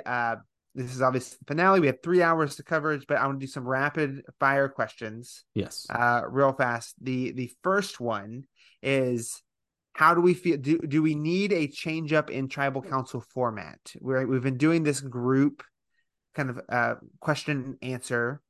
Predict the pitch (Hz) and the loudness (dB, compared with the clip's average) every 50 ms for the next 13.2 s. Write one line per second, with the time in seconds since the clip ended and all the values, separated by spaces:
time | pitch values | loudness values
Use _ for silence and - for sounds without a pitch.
0 | _ _ _ _ _ 135 123 - - 135 139 143 131 139 151 160 160 147 160 175 | _ _ _ _ _ -2 -2 0 0 0 0 0 0 2 2 2 4 4 6 6
1 | 185 196 214 214 196 190 - 208 196 190 180 196 190 185 185 165 135 151 - 147 | 6 6 6 4 2 2 2 2 2 4 6 6 6 6 4 0 -4 -4 -6 -6
2 | 143 135 135 139 135 - 190 180 170 - - - 180 175 175 175 170 156 147 135 | -6 -6 -8 -8 -6 -2 -2 -2 -2 -4 -2 0 2 4 6 6 6 6 6 4
3 | 147 160 165 175 190 190 185 190 185 160 139 147 160 180 170 151 175 170 160 143 | 0 2 2 4 4 4 4 4 2 2 2 4 2 2 2 2 0 0 -2 -2
4 | 135 - - - 180 175 - - - 139 127 123 117 107 110 117 113 - - - | -6 -8 -4 -4 -4 -4 -4 -8 -8 -6 -6 -6 -8 -8 -8 -8 -8 -10 -14 -8
5 | - 120 113 110 107 110 113 123 151 180 190 - _ _ _ _ _ _ _ - | -4 -2 -2 -2 -2 -4 -6 -6 -8 -10 -12 -16 _ _ _ _ _ _ _ 0
6 | 131 131 143 160 170 160 139 175 165 - - - - - - _ 151 156 165 165 | 4 6 6 8 8 6 6 4 2 0 -2 -6 -6 -6 -10 _ 0 0 0 2
7 | - 165 170 170 175 180 175 - 175 165 156 147 - 139 117 - - - 87 69 | 2 2 2 2 2 0 -2 0 0 0 0 0 -2 -4 -6 -8 -12 -18 -20 -18
8 | - - - - - _ _ _ _ _ _ 147 151 156 156 160 160 156 156 156 | -16 -14 -14 -14 -16 _ _ _ _ _ _ 6 8 8 10 10 8 8 8 6
9 | 160 147 - - _ _ _ _ _ _ _ _ _ _ _ _ _ _ _ _ | 4 2 2 -4 _ _ _ _ _ _ _ _ _ _ _ _ _ _ _ _
10 | _ _ _ _ _ _ _ - - 160 185 202 - 277 277 247 185 143 131 139 | _ _ _ _ _ _ _ -2 2 2 2 4 4 4 6 6 6 6 8 8
11 | 156 147 127 - - 117 156 180 123 - - - _ _ _ - 113 117 123 127 | 8 8 6 6 4 6 6 6 6 4 -2 -12 _ _ _ 2 4 6 6 4
12 | - - 113 131 139 120 113 170 170 - 85 - - _ _ _ _ _ _ _ | 4 4 4 4 6 6 6 4 4 2 -4 -4 -8 _ _ _ _ _ _ _
13 | _ - 131 147 160 | _ -6 -6 -6 -6